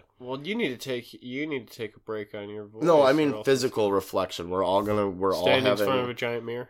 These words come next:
Speaker 2: No, we're having mirrors, uh,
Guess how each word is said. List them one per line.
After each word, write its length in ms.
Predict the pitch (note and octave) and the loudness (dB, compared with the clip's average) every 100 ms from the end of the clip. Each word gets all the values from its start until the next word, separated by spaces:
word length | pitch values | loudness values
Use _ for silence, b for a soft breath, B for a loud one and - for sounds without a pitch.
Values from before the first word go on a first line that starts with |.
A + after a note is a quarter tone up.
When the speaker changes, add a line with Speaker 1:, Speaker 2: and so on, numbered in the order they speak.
| - | -6
Speaker 2:
No, 260 | B2+ B2+ | 4 4
we're 140 | A2+ A2 | 6 6
having 840 | A2+ A2+ A2+ A2 G#2+ G#2 G2 G#2 G#2 | 4 4 2 0 0 -2 -2 0 4
mirrors, 760 | G#2+ G#2+ G#2+ G2+ G2 F#2+ F#2+ | 4 4 4 2 0 -2 -2
uh, 720 | F2+ F2+ F2+ F#2 F#2 F2+ G2 | -2 -2 -4 -2 -2 -2 -4